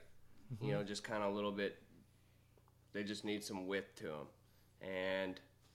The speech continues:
Speaker 2: so he kinda, like, coached me up on, uh, trying to gain s-, a little bit more width. So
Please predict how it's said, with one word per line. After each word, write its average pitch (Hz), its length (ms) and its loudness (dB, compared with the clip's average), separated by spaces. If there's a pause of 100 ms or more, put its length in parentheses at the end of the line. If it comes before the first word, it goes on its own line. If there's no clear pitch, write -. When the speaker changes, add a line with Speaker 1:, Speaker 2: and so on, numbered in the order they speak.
(160)
Speaker 2:
so 98 200 4
he 110 100 6
kinda, 104 360 4
like, 95 220 4
coached 113 340 2
me 101 100 4
up 104 220 4
on, 95 320 4
uh, 90 420 2
trying 95 240 2
to 95 60 2
gain 98 280 2
s-, - 260 -8
a - 20 -14
little 117 200 2
bit 107 100 4
more 104 220 4
width. 117 360 4 (480)
So 92 460 0